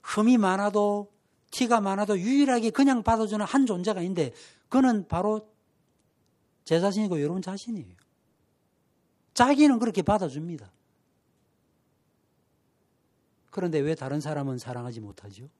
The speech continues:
자아사랑이라는 감옥에 갇혀있기 때문이죠. 그런데 어떤 일이 나타난다고요?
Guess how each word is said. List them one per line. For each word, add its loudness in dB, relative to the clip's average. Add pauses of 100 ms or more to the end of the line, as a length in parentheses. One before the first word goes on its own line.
(4000)
자아사랑이라는 -4
감옥에 -6
갇혀있기 -12
때문이죠. -20 (3250)
그런데 -6 (1800)
어떤 -4
일이 -4
나타난다고요? -12